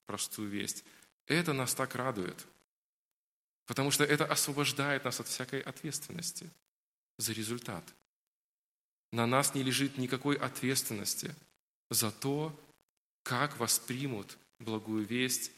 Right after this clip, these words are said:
наши неверующие родные, наши соседи, наши сокурсники, наши коллеги. На нас ответственность заключается только в том, чтобы со страхом, в простоте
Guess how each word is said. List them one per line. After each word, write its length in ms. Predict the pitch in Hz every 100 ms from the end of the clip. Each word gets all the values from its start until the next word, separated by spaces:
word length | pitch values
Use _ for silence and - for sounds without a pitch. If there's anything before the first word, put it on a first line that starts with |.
| - _
наши 320 | 117 110 -
неверующие 560 | 110 110 127 127 - 139
родные, 560 | 135 131 117 104 - - - _ -
наши 240 | 110 -
соседи, 720 | 123 127 - - 110 104 - 143 - - -
наши 260 | 110 107 113
сокурсники, 1000 | - 113 - 120 120 - 107 101 110 107 - - -
наши 300 | 110 - -
коллеги. 640 | - 110 110 104 - 151 - _ _ _ -
На 80 | 123
нас 240 | 135 135
ответственность 580 | 127 127 127 127 120 110
заключается 560 | 110 117 107 113 110 -
только 220 | 107 113
в 60 | -
том, 160 | 120
чтобы 240 | - 113 110
со 160 | 110
страхом, 600 | - - 151 127 - - 170 - - - _ _ _ _ _ _
в 100 | -
простоте 920 | - 120 - 117 107 - 147 151 110